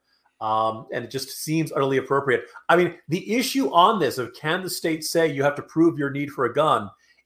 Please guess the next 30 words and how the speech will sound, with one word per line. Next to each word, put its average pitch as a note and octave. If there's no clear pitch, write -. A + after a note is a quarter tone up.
it's D#3
over, E3
it's D3+
done. D3+
Porky G#3+
Pig G#3+
has E3+
said, D#3
"Badit, E3+
badit, F3
badit, F3
that's D3+
all, F3
folks." A#2+
And G3
<laughs> -
Ferris A#3+
Bueller A#3
has F#3+
come G3+
out G#3+
from, G3+
in G3+
his A3
bathrobe F#3
telling G3
everyone F#3
to F#3+
go F3
home. C#3+